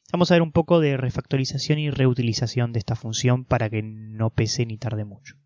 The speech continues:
Bien, solución muy simple a esto. La mejor forma de tener esto, esto bien, bien refactorizado y una manera de tener esta función bien reutilizable es esta, la eliminamos,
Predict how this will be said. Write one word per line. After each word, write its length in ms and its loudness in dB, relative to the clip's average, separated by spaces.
Bien, 240 4
solución 420 2
muy 300 -2
simple 520 0
a 60 4
esto. 460 -4
La 140 -8
mejor 380 -4
forma 440 -2
de 100 -2
tener 280 -4
esto, 760 -4
esto 300 0
bien, 400 0
bien 160 2
refactorizado 880 2
y 80 -6
una 140 -6
manera 260 -2
de 80 0
tener 200 -2
esta 180 -4
función 420 -4
bien 240 0
reutilizable 720 0
es 160 -4
esta, 320 -2
la 80 -6
eliminamos, 640 -4